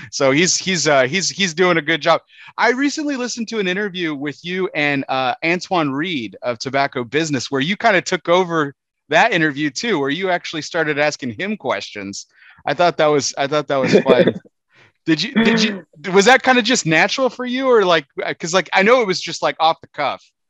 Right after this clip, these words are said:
Speaker 1: like, y'all didn't plan that.
Speaker 2: Man, I, I, that was, like, during the pandemic. I was in my house, bar there, uh, and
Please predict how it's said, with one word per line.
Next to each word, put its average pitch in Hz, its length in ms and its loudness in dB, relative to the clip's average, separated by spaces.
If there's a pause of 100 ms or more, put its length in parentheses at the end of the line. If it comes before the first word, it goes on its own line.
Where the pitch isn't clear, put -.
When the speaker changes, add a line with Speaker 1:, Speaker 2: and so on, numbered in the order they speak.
(220)
Speaker 1:
like, 139 160 -8
y'all 170 140 4
didn't 156 220 0
plan 139 360 -2
that. 92 240 -8 (920)
Speaker 2:
Man, 139 400 6
I, 120 320 2
I, 117 60 -2
that 131 160 6
was, 135 240 4
like, 117 260 0 (120)
during 117 260 -2
the 107 100 -2
pandemic. 135 600 -2 (880)
I 120 60 2
was 131 240 4
in 131 80 -2
my 117 160 2
house, 151 420 2 (560)
bar 139 400 -2
there, 151 380 -8 (320)
uh, 104 720 -4 (640)
and 104 760 -4